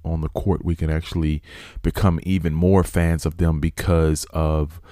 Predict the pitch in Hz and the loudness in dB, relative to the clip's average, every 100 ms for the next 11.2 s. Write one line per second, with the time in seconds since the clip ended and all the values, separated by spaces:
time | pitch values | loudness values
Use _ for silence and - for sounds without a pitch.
0 | - - - _ _ _ _ 90 90 80 | -20 -20 -20 _ _ _ _ -2 -2 0
1 | 85 78 78 87 - 82 82 80 82 85 | 0 0 -2 -2 2 2 4 2 4 2
2 | 76 71 69 - - 76 82 78 71 67 | 2 -4 -6 -6 -4 -2 0 0 0 0
3 | - 85 73 - 85 101 113 92 90 85 | 0 2 0 0 -2 0 -2 -2 -2 -2
4 | - 78 73 - 90 95 98 95 - 92 | -2 -4 -6 -6 -4 -4 -4 -4 -2 -2
5 | 78 80 85 80 73 82 82 78 - 76 | 0 0 0 0 0 0 0 -2 -4 -4
6 | - - - 67 78 76 78 - - - | -4 -8 -6 -2 0 0 -2 -6 -16 -6
7 | 90 78 - 82 82 - - 82 78 80 | -2 0 0 0 -2 -4 -4 0 0 -2
8 | 76 76 76 78 - 80 76 73 76 73 | -4 -4 -4 -4 -4 -2 -2 -2 -4 -4
9 | 71 73 73 78 76 76 71 - 80 76 | -4 -4 -4 -4 -4 -4 -4 -2 -2 -2
10 | 73 73 - 90 80 78 76 - 95 85 | -4 -4 -2 -2 0 -4 -6 -2 2 2
11 | 76 | 2